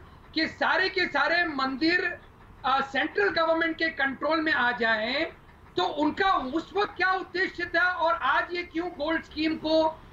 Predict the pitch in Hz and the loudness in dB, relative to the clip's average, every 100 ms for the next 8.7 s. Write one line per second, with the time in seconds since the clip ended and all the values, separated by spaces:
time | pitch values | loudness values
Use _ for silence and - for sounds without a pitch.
0 | - 320 - 302 320 320 330 269 - 320 | -4 -4 0 0 2 2 0 0 -2 -4
1 | - 302 302 294 302 311 240 240 294 254 | -2 -2 0 0 0 -2 0 4 4 4
2 | 220 302 247 - - - 214 277 302 311 | 2 2 0 -4 -16 -14 -2 -2 0 0
3 | 294 302 294 - - 330 339 339 381 302 | 0 0 -2 -4 -2 2 4 4 2 0
4 | 311 294 277 302 403 392 311 330 349 349 | -2 0 2 4 2 2 0 0 -2 0
5 | 330 330 339 247 294 392 381 339 262 254 | 2 2 0 -2 -2 0 -2 -2 0 0
6 | 254 320 381 - - - 247 294 403 - | 2 2 0 -8 -20 -10 -4 0 0 0
7 | 294 302 339 349 339 - 330 277 254 - | -2 0 -2 0 -2 0 0 0 -2 -2
8 | 349 339 240 320 330 311 | -2 0 0 2 0 -2